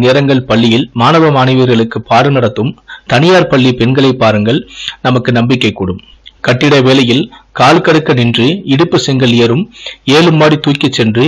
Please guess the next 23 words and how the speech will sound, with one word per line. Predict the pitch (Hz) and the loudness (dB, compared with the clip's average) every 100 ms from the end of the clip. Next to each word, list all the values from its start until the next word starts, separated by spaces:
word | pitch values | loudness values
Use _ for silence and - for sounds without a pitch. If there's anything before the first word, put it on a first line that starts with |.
| - 127 | 0 0
மேஸ்திரியின் | 160 - 151 139 131 | -2 0 0 2 0
சீண்டல்களையும் | 135 147 151 135 127 127 127 | 0 0 0 0 0 0 0
தாங்கி | 110 110 113 - - | 0 0 -2 -4 -2
பிழைப்பு | 156 170 147 | -2 0 0
நடத்தும் | 135 127 117 113 | -2 0 -2 -2
பெண்களை | 135 139 123 120 | -2 0 0 0
பாருங்கள், | 107 107 135 - | -2 -2 -4 -4
நமக்கு | 117 113 113 110 | -2 -2 -2 0
நம்பிக்கை | 117 123 113 107 | 0 -2 -4 -6
கூடும். | 90 - _ _ - - - _ 135 | -10 -12 _ _ -20 -20 -20 _ -4
உச்சி | 127 - 135 | -2 0 2
வெயிலில் | 160 147 139 - - - - 131 | 2 2 0 -4 -18 -18 -2 0
ரோட்டு | 170 165 139 | 2 2 2
வேலைக்கு | 127 123 120 175 - | 2 0 -2 -2 0
பள்ளம் | 120 151 156 | 0 2 2
தோண்டும் | 143 131 123 123 | 0 0 0 2
வேலைக்காக | 135 135 113 - 127 175 117 | 0 0 -2 0 -2 -2 0
இரவு | 151 165 135 | 2 2 2
உணவுக்காக | 135 151 143 123 110 120 - 120 | 2 0 0 0 0 0 -2 -2
வியர்வை | 135 165 160 143 | 0 2 2 2
வழியை | 127 120 113 117 | 0 0 0 0
உழைக்கும் | 135 131 165 - - - _ 139 | -2 -2 -6 -6 -14 -20 _ 0
முகம் | 139 175 | 2 2